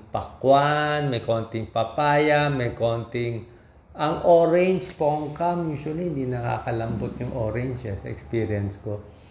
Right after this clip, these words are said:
Hindi masyado suha, kailangan talaga pakwan, o yung mga carrot juice, yung mga carrot shake, maganda yon.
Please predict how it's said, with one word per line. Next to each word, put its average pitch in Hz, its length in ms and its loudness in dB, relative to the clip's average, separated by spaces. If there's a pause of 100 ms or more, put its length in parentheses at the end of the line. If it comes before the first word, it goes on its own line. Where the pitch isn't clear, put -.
(300)
Hindi 113 220 -2
masyado 113 560 2
suha, 113 680 -2
kailangan 117 400 0
talaga 113 560 0
pakwan, 127 800 2 (480)
o 127 140 2
yung 147 160 6
mga 151 240 2
carrot 147 420 6 (140)
juice, 151 580 -4
yung 117 140 -8
mga 113 240 -6
carrot 117 480 4
shake, 151 400 -2
maganda 101 420 -4
yon. 123 320 -2